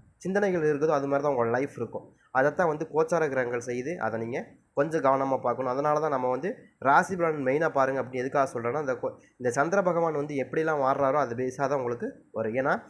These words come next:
நீங்க பிறக்கிற டைம்ல சந்திரன் வந்து எந்த இடத்துல இருக்கிறாரோ, அதுதான் உங்களுடைய ராசியாவே தீர்ணிக்க-, அஹ், தீர்மானிக்கப்படுது. இப்ப நீங்க கடக ராசியில வந்து உங்களுக்கு, அஹ், சந்திரன் இருக்கிறாரு அப்படின்னா, நீங்க பிறக்கிற ஜனன காலத்துல, ஜாதகத்துல உங்களுக்கு சந்திரன் தான் ராசி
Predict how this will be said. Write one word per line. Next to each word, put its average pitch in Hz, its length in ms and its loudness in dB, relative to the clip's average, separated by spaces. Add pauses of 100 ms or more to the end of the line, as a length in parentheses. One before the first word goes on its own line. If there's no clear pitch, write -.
(220)
நீங்க 160 220 -2
பிறக்கிற 180 440 2
டைம்ல 170 340 0
சந்திரன் 160 380 0
வந்து 160 140 -2
எந்த 147 260 0
இடத்துல 147 300 2
இருக்கிறாரோ, 135 440 0
அதுதான் 139 300 2
உங்களுடைய 123 240 2
ராசியாவே 139 420 2
தீர்ணிக்க-, 120 420 -4 (340)
அஹ், 110 340 0
தீர்மானிக்கப்படுது. 139 640 -2
இப்ப 123 140 -4
நீங்க 135 180 -2
கடக 160 260 4
ராசியில 160 300 2
வந்து 156 200 -2
உங்களுக்கு, 147 300 -2 (360)
அஹ், 120 200 0
சந்திரன் 151 360 0
இருக்கிறாரு 160 380 2
அப்படின்னா, 139 260 -2
நீங்க 131 180 -2
பிறக்கிற 139 360 0
ஜனன 131 260 0
காலத்துல, 127 420 -2
ஜாதகத்துல 120 440 -2
உங்களுக்கு 123 340 -4
சந்திரன் 135 420 -4
தான் 135 100 -2
ராசி 123 280 -4